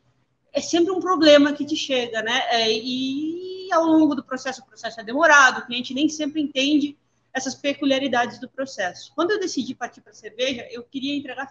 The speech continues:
felicidade pras pessoas. É, entregar essa coisa assim: ninguém vem comprar cerveja triste, se vem comprar cerveja triste, a solução é a cerveja, então é uma coisa muito interessante.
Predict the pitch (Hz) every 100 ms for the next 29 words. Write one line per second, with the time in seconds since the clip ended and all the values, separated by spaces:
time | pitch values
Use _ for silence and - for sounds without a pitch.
0 | - 330 330 - 320 233 208 196 - 190
1 | - 202 - 175 _ _ _ _ _ _
2 | _ _ _ _ - 214 208 202 202 202
3 | 247 226 240 226 233 247 247 247 240 226
4 | - - 254 254 247 - 262 262 247 -
5 | _ 285 285 403 349 302 330 294 269 277
6 | 262 269 226 262 247 - 285 311 302 294
7 | 330 403 359 302 311 311 262 269 254 311
8 | - 320 302 - 339 302 - 330 359 302
9 | 330 403 359 302 285 262 220 220 233 262
10 | 254 262 262 254 233 - 285 - - _
11 | 262 277 277 285 277 254 285 285 262 240
12 | 240 233 214 208 -